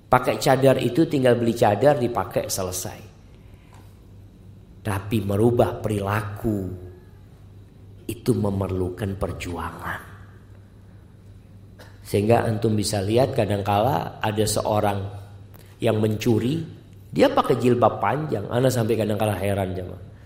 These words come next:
Sekarang dengan adanya C C T V itu, kadangkala orang beli emas, beli apa, pakai kerudung, jemaah. Ana lihat, tahu-tahu emasnya masuk ke dalam tasnya. Astagfirullah. Maka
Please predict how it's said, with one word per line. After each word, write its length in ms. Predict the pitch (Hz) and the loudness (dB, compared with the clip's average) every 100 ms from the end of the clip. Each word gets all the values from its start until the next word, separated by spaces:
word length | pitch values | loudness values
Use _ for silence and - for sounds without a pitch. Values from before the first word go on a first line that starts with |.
| - | -20
Sekarang 260 | - 120 113 | -2 2 2
dengan 240 | 110 107 | 2 2
adanya 380 | - 107 110 107 | 0 2 2 2
C 100 | - 107 | 0 0
C 160 | 113 | -2
T 160 | - 110 | -2 -2
V 100 | - 107 101 | 0 -2 0
itu, 80 | 160 175 - - - - - - - - - | -4 -6 -10 -20 -20 -20 -20 -20 -20 -20 -10
kadangkala 480 | 101 98 104 104 - | -4 -4 -2 -4 -2
orang 400 | 104 104 101 101 | 0 0 0 0
beli 240 | 98 107 98 | 0 0 -2
emas, 400 | 104 107 98 104 | 0 0 -2 -4
beli 160 | 104 | -4
apa, 560 | 85 101 107 101 98 104 | -4 -4 -4 -4 -8 -10
pakai 240 | - 247 | -6 -4
kerudung, 480 | 240 392 311 294 262 | 2 2 4 4 4
jemaah. 320 | 294 339 240 - - - - - - 120 | 0 -2 -6 -10 -16 -20 -20 -20 -16 -12
Ana 160 | - | -10
lihat, 480 | 127 131 - - - | -10 -10 -12 -12 -4
tahu-tahu 400 | 120 120 127 127 | -2 2 0 2
emasnya 400 | 123 117 - 131 | 0 -2 -2 -2
masuk 400 | 120 104 - - | -2 0 -2 0
ke 60 | 113 | 0
dalam 240 | 107 101 | 0 0
tasnya. 480 | 101 - - 110 - - - | -2 -4 -4 -4 -8 -10 -2
Astagfirullah. 960 | - - 123 - 101 85 82 73 - - - - - - - - - - - - - - - - - - - - - - - - - - - | 0 2 0 -2 -6 -6 -8 -8 -10 -12 -14 -14 -16 -18 -18 -20 -20 -20 -20 -20 -20 -20 -20 -20 -20 -20 -20 -20 -20 -20 -20 -20 -20 -16 -6
Maka 280 | 98 - | -4 -2